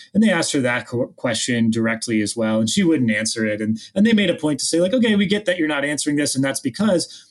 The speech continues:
there are people in your party, mostly to the left of you, who really think you should pack the court, who feel like you've been done dirty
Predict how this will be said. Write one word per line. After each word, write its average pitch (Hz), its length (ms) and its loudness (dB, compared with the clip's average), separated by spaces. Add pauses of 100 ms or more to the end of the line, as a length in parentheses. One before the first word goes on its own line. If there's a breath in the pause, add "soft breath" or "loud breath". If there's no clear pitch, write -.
(120)
there 143 120 0
are 143 60 -2
people 170 320 0
in 165 80 2
your 160 100 0
party, 123 280 -2
mostly 120 340 -2
to 131 100 -6
the 127 80 -2
left 120 240 -4
of 127 80 -8
you, 110 160 2
who 123 120 2
really 151 280 2
think 196 280 0
you 123 80 -10
should 143 260 -2
pack 117 220 -8
the 110 80 -18
court, 110 260 -6
who 110 80 -4
feel 139 200 0
like 120 160 -2
you've 117 160 -2
been 113 140 2
done 110 200 0
dirty 139 400 0